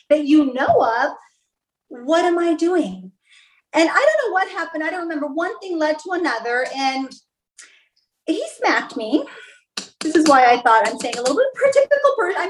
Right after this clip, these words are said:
maybe I mouthed off. I think maybe I had, the way I'm saying I was so injured. Maybe I was a little with attitude, saying, you know, however I said it, enough to get him to think that I needed a smack. <sighs> Something triggered.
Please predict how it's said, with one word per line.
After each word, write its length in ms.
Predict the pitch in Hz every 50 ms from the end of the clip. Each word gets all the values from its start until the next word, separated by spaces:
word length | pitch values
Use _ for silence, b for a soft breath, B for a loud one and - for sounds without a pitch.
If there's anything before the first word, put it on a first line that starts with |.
| 392
maybe 160 | 427 494 508 523 359
I 40 | 294 277 269
mouthed 280 | 262 277 294 285 - 254 226 233
off. 140 | 247 320 330 - 277
I 40 | 277
think 120 | 294 302 277 285 269
maybe 180 | 269 269 294 269 247 226
I 20 | 220 226 247 262 247
had, 120 | 247 254 247 - _ _ b b b b b b b b _ -
the 60 | 277 294
way 100 | 285 277 277 277 269
I'm 120 | 262 311 302 - -
saying 320 | 240 233 240 247 247 240
I 100 | 220 214 208 214
was 100 | 220 220 - - 240
so 440 | 220 208 208 208 208 269 269 - - - - 254 254
injured. 300 | 220 214 233 220 226 202 277 311 453
Maybe 140 | 494 480 480 466
I 40 | 453 415
was 60 | 415 339
a 40 | 311
little 140 | 294 294 285 269
with 80 | 254 - - 208 196
attitude, 580 | 196 208 - - - - 190 - - - - - - - -
saying, 300 | 254 233 226 220 226 247 269
you 40 | 240 226
know, 120 | 208 202 208 208 - - _ _ - -
however 260 | 311 262 240 208 214 202 196
I 20 | 202
said 240 | 202 - 220 196 - 254
it, 100 | - - 311 294
enough 260 | 311 339 392 494 - - - -
to 40 | 359 - 202 269
get 120 | 262 269 269 269 277
him 80 | 269 269 -
to 60 | 254 214 - 254
think 160 | 240 240 240 240 240
that 120 | 240 226 214 226
I 40 | 220 208
needed 180 | 208 202 202 196
a 80 | - -
smack. 240 | - 262 - - - - _ - -
<sighs> 180 | B B B B B B B B B B _ _ _ _ _ _ _ _ _ _ _ _ _ _ _ - B B B B B B B B B B B B B _ _ _ _ _ - -
Something 540 | - - - - 254 254 247 - 254 240 240
triggered. 420 | - 247 240 240 240 240 226 -